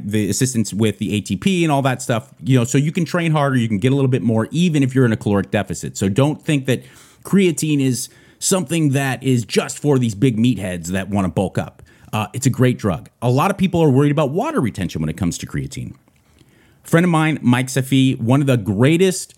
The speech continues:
natural bodybuilders this planet has ever seen.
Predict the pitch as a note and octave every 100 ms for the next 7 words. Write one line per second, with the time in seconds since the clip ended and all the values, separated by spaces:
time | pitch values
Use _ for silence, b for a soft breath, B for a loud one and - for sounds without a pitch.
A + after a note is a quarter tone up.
0 | b A2+ C3+ C#3 D#3 C#3+ C3+ C3+ B2+ A#2+
1 | A#2 A#2 G#2+ G#2+ - - C3 C#3+ A#2 G#2
2 | A#2 C3 E3 C3 A#2 A#2